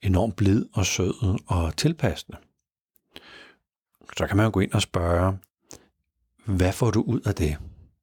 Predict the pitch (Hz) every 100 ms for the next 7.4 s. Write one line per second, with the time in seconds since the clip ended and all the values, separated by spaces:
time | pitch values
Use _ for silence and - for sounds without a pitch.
0 | _ _ - 117 95 95 123 110 117 101
1 | 110 92 90 - 73 - _ _ _ _
2 | _ _ _ _ - - - _ _ 85
3 | 85 85 87 82 - 98 92 87 80 76
4 | 71 - - 80 82 73 - _ - -
5 | _ _ - 92 85 92 85 80 73 -
6 | 92 - - - _ _ - 98 120 101
7 | 95 135 123 90